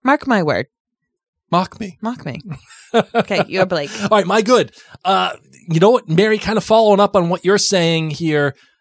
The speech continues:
Speaker 2: Father Pure Leg, i-, in addition to being a cockroach,
Speaker 1: Mm.
Speaker 2: in a good way,
Speaker 1: Mm-hmm.
Speaker 2: he's a goddamn badass. I mean, straight up badass. It,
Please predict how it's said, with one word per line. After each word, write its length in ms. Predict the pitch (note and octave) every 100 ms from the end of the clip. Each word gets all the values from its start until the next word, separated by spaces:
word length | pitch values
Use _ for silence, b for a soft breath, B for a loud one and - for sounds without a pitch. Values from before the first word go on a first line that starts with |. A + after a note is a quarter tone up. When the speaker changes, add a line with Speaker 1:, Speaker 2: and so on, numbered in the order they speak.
| _
Speaker 2:
Father 260 | - A3 C4+
Pure 240 | F#3 G#3
Leg, 320 | B3+ C4+ A#3 - _ -
i-, 120 | D#3+ E3
in 100 | D3
addition 380 | B2+ C#3+ D3+
to 80 | C3+
being 300 | C3+ C3 B2+
a 60 | A#2+
cockroach, 560 | C3 C3 D#3+ E3 E3+ - _ -
Speaker 1:
Mm. 440 | G#3 C4 G3 E3+ _ _ F#3+
Speaker 2:
in 100 | D#3+
a 60 |
good 140 | C#3 C#3
way, 220 | F3 F3 -
Speaker 1:
Mm-hmm. 320 | G3 F#3 F3 G3+ _ _
Speaker 2:
he's 300 | - G#4 -
a 80 |
goddamn 680 | E3+ D3 D3 D#3+ C3+ C#3+ C#3
badass. 800 | - B2+ A#2 G#2 G2 - - - _ _ _ _ _ _ _ _ -
I 80 | G3
mean, 220 | F3 C3+
straight 640 | - - - D3 G#3 C4+
up 300 | D#3+ D3 - - _ _ _ _ _ _ _ -
badass. 720 | D3 B2 G#2 - - - - - _ _ _ _ _ _
It, 160 | G#3+